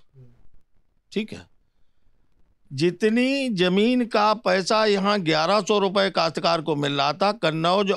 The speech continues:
Speaker 2: और इटावा, मैनपुरी में ग्यारह हजार मिल रहा था। हमारे फर्रुखाबाद को, काश्तकार को सत्रह सौ रुपए मिल रहा था, उनके यहाँ इक्कीस हजार रुपए की चेक मिल रही थी।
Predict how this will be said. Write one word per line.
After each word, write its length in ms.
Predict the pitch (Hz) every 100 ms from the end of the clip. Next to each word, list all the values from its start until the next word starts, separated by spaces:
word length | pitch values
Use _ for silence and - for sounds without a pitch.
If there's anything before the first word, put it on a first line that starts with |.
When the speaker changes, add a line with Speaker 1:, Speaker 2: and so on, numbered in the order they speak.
| -
Speaker 2:
और 240 | 170 175 170
इटावा, 460 | 151 151 160 190
मैनपुरी 560 | 180 160 156 147 156 160
में 340 | 165 202 185
ग्यारह 300 | 139 135 139
हजार 380 | 156 117 123 127
मिल 180 | 110 110
रहा 200 | 98 98
था। 260 | 82 - - _ - _ _ _ _ _ _ - 143
हमारे 440 | 165 180 202 233
फर्रुखाबाद 640 | 226 190 185 214 214 214 226
को, 260 | 233 233
काश्तकार 640 | 208 - 190 190 214 214 220
को 160 | 226
सत्रह 540 | 220 190 175 220 233 247
सौ 160 | 226
रुपए 320 | 214 196 208 202
मिल 180 | 185
रहा 220 | 180 180 190
था, 180 | 233
उनके 320 | 226 202 196 220
यहाँ 180 | 220
इक्कीस 460 | 208 175 - 214 202
हजार 260 | 185 190 190
रुपए 280 | 175 190
की 140 | 175 175
चेक 300 | 165 165 147
मिल 160 | 139
रही 220 | 127 113 101
थी। 260 | 107 101